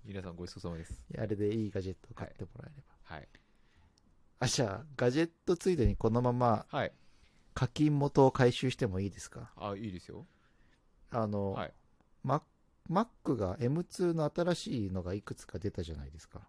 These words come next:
Speaker 1: あ、出ましたね。はい。
Speaker 2: で、僕実はあんま置いてなかったんですけど、さっき価格見たら、
Speaker 1: はい。
Speaker 2: 結構エムツーって高いんですね。
Speaker 1: あ、まあそうですね。まあ全体的にその、本国は上がってないんですよ。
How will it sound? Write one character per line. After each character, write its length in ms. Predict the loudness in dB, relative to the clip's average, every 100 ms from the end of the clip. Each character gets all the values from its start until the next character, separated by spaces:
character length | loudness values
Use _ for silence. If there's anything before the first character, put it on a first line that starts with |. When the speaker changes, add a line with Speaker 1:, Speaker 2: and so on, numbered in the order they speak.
| _
Speaker 1:
あ、 100 | -8
出 80 | -6
ま 80 | -6
し 40 | -8
た 60 |
ね。 200 | -12 -12 -10
は 180 | -6 -6
い。 80 | -8 -20 -20 _ _ _ _ _ -4
Speaker 2:
で、 340 | 0 0 -4 -4
僕 180 | -2
実 200 | 0 0
は 40 | 2
あ 20 |
ん 40 | 6
ま 80 |
置 80 | 6
い 20 | 6
て 60 |
な 60 | 2
か 80 | 0
っ 20 |
た 20 |
ん 20 |
で 60 | -2
す 60 | -4
け 20 |
ど、 80 | -6
さ 40 |
っ 20 |
き 80 | -6 -8
価 120 | -4
格 260 | -4 -2
見 120 | -4 -2
た 120 | -2
ら、 240 | -2 -4 -6
Speaker 1:
は 120 | -4
い。 40 |
Speaker 2:
結 120 | -4 0
構 140 | 0
エ 80 | 2
ム 120 | 0
ツ 160 | -4 -8
ー 20 |
っ 40 |
て 120 | -6 -4
高 300 | -2 2 0
い 80 |
ん 80 | 0
で 100 | -6
す 140 | -14 -12
ね。 140 | -14 _ _
Speaker 1:
あ、 120 | -8
ま 80 | -6
あ 20 |
そ 160 | 0 0
う 40 |
で 60 | -2
す 120 | -6
ね。 100 | -8
ま 120 | -6
あ 20 |
全 280 | -4 -4 -4
体 160 | -6 -6
的 220 | -6 -8
に 100 | -8
そ 120 | -8
の、 320 | -4 -4 -6 -12 -20 -20 _ -20 -20 _ -20 -20 -20 _ -20 _ -8
本 240 | -6 -4
国 240 | -6 -4 -6
は 80 | -4
上 40 |
が 60 | -6
っ 40 |
て 140 | -4 -4
な 80 |
い 60 | -4
ん 20 |
で 60 | -8
す 100 |
よ。 100 | -14